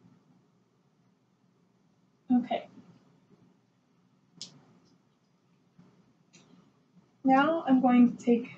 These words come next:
a look at your peripheral vascular system. Um, I'll be palpating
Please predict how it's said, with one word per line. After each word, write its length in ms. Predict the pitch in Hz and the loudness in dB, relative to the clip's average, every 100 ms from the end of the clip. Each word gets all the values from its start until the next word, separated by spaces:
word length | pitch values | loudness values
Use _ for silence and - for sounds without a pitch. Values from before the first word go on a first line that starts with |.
| - | -6
a 80 | 240 | -2
look 240 | 233 233 240 | 0 0 -4
at 200 | - 233 | -8 -6
your 120 | 226 | -6
peripheral 760 | - 226 - 240 233 240 226 - - | -6 -8 -6 -4 -2 -2 -4 -8 -10
vascular 560 | 240 220 - 240 247 240 | -6 -6 -4 -2 0 -2
system. 560 | - 262 - 269 285 - - - - _ - | -4 -12 -2 -2 -2 -6 -20 -20 -20 _ 4
Um, 280 | 240 233 - | 4 4 4
I'll 120 | 240 | 4
be 120 | 247 | 4
palpating 880 | 233 233 233 247 240 240 240 240 247 | 6 6 6 4 6 6 8 8 6